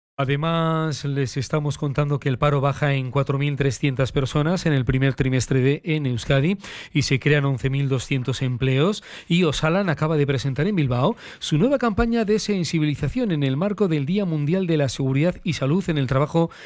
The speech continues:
que es hoy, veintiocho de abril. Como cada año, Osalan se suma a las iniciativas impulsadas por la Organización Internacional del Trabajo,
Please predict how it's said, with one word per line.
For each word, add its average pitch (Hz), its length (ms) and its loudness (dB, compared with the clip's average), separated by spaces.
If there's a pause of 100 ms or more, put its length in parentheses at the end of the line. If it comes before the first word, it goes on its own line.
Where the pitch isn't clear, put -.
(180)
que 165 440 2
es 160 320 2
hoy, 170 240 2
veintiocho 135 800 0
de 135 100 0
abril. 120 320 -2
Como 135 260 0
cada 214 200 2
año, 208 240 0
Osalan 165 480 0 (240)
se - 220 -2
suma 156 500 2
a 135 60 2
las 131 260 0
iniciativas 151 540 0
impulsadas 196 640 0
por 170 200 2
la 147 100 2
Organización 143 580 0
Internacional 143 600 0
del 135 140 0
Trabajo, 135 500 0